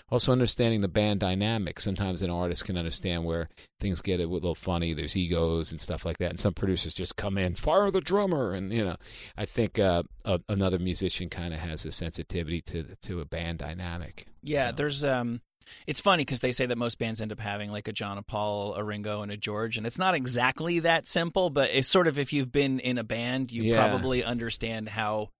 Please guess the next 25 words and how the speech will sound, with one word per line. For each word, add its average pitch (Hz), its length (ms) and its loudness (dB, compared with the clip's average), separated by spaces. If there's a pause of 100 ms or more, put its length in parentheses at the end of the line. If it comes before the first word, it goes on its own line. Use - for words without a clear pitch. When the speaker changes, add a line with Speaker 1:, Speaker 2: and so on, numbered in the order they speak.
Speaker 2:
you 147 100 2
can 160 160 2
walk 147 220 6
into 131 260 2
a 120 60 4
band 123 280 0
room 135 220 0
and 120 80 0
understand 113 500 -2
it 113 120 -2
in 110 120 -4
a 107 60 -2
way 107 180 -2
that 98 180 -6
somebody 113 260 2
who 107 80 -2
had 107 220 -2
not 117 220 -2
been 117 160 -2
in 113 120 -6
a 98 60 -6
successful 107 500 -2
band 98 200 -8
probably 92 440 -8
ever, 85 260 -10